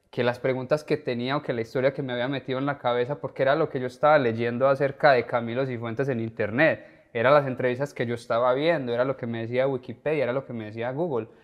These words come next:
pero ahorita te estoy viendo de frente y sé que, o sea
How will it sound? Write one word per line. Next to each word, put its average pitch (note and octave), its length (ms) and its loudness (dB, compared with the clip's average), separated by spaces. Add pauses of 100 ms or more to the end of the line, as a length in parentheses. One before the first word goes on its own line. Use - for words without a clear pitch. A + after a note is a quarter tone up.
(240)
pero A2 120 0
ahorita A#2 260 2
te C#3+ 80 2
estoy B2+ 260 0
viendo D3 500 2
de D3 280 4
frente C#3+ 480 0
y A#2 100 -4
sé A#2+ 220 -4
que, C3 380 2
o - 20 -20
sea G2 200 -14